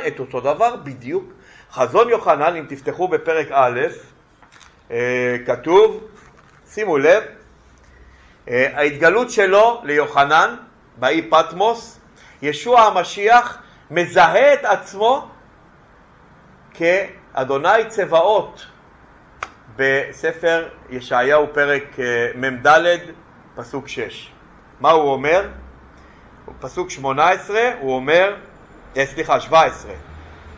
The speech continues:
כתוב, "כאשר ראית-, ראיתיו, נפלתי לרגליו כמת. הוא שם את יד ימינו עליי ואמר, 'אל תירא, אני הראשון והאחרון והחי. הייתי מת, והנה חי אני לעולמי עולמים,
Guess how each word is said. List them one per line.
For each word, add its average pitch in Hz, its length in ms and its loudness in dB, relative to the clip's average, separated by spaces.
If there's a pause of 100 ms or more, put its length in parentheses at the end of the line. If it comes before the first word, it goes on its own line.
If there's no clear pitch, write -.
(140)
כתוב, 185 460 0
"כאשר 175 380 0
ראית-, 175 360 2
ראיתיו, 147 500 -4 (180)
נפלתי 220 440 0
לרגליו 175 500 2
כמת. 156 520 -2 (320)
הוא 120 100 -16
שם 180 300 2
את 175 140 -4
יד 156 220 0
ימינו 135 480 0
עליי 190 360 2
ואמר, 135 540 2
'אל 156 140 4
תירא, 170 360 2 (920)
אני 127 220 -4
הראשון 180 720 0 (100)
והאחרון 160 720 2 (400)
והחי. 120 520 0 (680)
הייתי 131 340 -4
מת, 170 420 -2
והנה 131 280 -4
חי 170 340 0
אני 165 200 -8
לעולמי 127 360 -2
עולמים, 120 480 -4